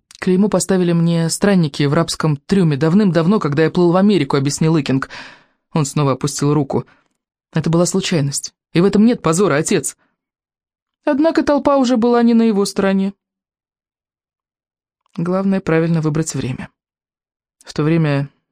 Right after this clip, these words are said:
и в том месте человек с клеймом раба ни за что не мог стать вождём,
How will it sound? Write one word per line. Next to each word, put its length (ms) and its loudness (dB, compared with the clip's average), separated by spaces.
и 140 -4
в 60 -10
том 200 0
месте 260 -2
человек 400 -2
с 60 -8
клеймом 360 0
раба 280 0
ни 220 2
за 160 -2
что 340 -2
не 120 0
мог 220 -2
стать 260 -4
вождём, 500 0